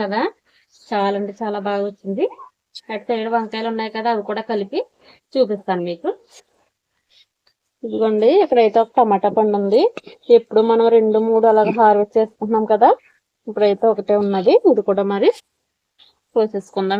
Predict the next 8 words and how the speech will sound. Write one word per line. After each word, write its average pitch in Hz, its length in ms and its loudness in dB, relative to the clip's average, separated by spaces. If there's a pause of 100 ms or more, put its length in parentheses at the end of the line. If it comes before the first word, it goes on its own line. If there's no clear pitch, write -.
ఇంకా 202 220 -6
చూడండి, 208 320 -4 (120)
చాలా 208 280 -2
ఉన్నాయి. 202 320 -2 (460)
అయితే 214 200 -6 (100)
మనకి 233 260 0
ఈ 226 100 4
రోజు 220 240 0